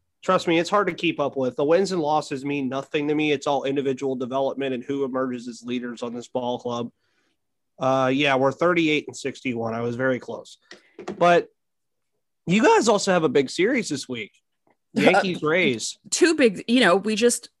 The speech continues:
Speaker 2: uh, uh, let's see, we both, let's say, say this censored, crap the bed.
Speaker 1: Okay.
Speaker 2: We should have won three out of four in Fenway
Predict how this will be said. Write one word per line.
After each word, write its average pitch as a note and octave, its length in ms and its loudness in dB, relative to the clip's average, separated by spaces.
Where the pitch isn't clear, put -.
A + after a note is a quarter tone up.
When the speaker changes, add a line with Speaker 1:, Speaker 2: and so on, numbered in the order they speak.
Speaker 2:
uh, A3+ 200 0
uh, F#3 340 4
let's F3+ 180 -2
see, C3+ 260 -2
we F#3 100 -2
both, A3+ 400 0
let's F3+ 300 -6
say, - 260 -4
say - 220 -4
this - 400 -4
censored, - 480 -4
crap A#3+ 440 0
the B3 60 2
bed. E3 420 0
Speaker 1:
Okay. A#2 280 -8
Speaker 2:
We A#3 60 -4
should E4+ 200 0
have D4 120 2
won D4 200 8
three C4 240 4
out G#3+ 80 8
of F#3 80 0
four - 360 -2
in G3+ 160 4
Fenway F3 540 -2